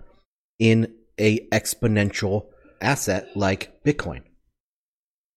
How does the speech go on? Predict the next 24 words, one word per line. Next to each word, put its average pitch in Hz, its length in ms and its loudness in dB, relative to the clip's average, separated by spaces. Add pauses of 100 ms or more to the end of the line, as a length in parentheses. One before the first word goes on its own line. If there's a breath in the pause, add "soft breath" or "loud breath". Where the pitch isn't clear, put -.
(540)
There's 107 220 0
just 117 200 -2
not 107 200 2
enough 120 320 0
time, 98 440 -2 (260 loud breath)
there's 87 160 -6
not 92 120 0
enough 117 180 -2
cycles, 92 420 -2
there's 82 160 -4
not 92 160 0
enough 98 180 -4
data 90 300 0
to 87 100 -10
go 113 220 -2
on, - 160 -8 (680)
especially - 380 -2
for 87 140 -4
Bitcoin. - 420 -4 (2750)
Some 113 200 2
of 123 60 4
these 110 160 4
other 127 220 4
assets, 98 580 0